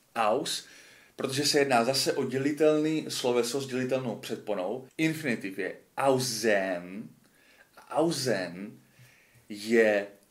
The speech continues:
vypadat. Sehen je vidět a aussehen, vlastně vy-, vidět, je vypadat. Du siehst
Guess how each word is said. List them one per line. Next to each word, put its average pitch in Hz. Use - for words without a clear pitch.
vypadat. 107
Sehen 139
je 113
vidět 120
a -
aussehen, 131
vlastně 107
vy-, 127
vidět, 117
je 110
vypadat. 110
Du 113
siehst 104